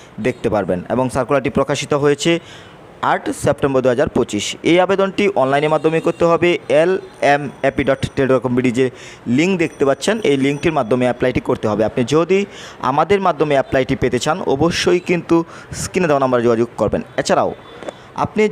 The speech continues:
যদি সরকারি চাকরির চূড়ান্ত শাসন পেতে চান, আপনার শুধু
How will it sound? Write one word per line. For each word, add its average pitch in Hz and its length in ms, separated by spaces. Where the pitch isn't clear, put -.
যদি 202 280
সরকারি 180 440
চাকরির 190 340
চূড়ান্ত 175 260
শাসন 156 300
পেতে 147 240
চান, 107 160
আপনার 175 320
শুধু 185 160